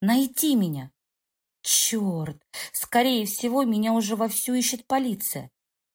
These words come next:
Я не знаю, что послужило причиной такого опрометчивого поступка. Алкоголь или стресс. Но теперь мне придётся столкнуться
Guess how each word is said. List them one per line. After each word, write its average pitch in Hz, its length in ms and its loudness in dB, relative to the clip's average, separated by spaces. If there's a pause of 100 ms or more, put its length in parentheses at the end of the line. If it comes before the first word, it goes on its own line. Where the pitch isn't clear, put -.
(120)
Я 185 260 0
не 247 160 2
знаю, 233 400 2
что - 200 -6
послужило 190 580 -4
причиной 208 560 -4
такого 165 520 -6 (200)
опрометчивого 190 840 0
поступка. 233 720 -4 (420)
Алкоголь 202 760 0
или 214 160 -2
стресс. 208 560 -2 (440)
Но 196 160 4
теперь 196 680 -4 (260)
мне 202 340 2
придётся 277 500 -2
столкнуться 247 840 -4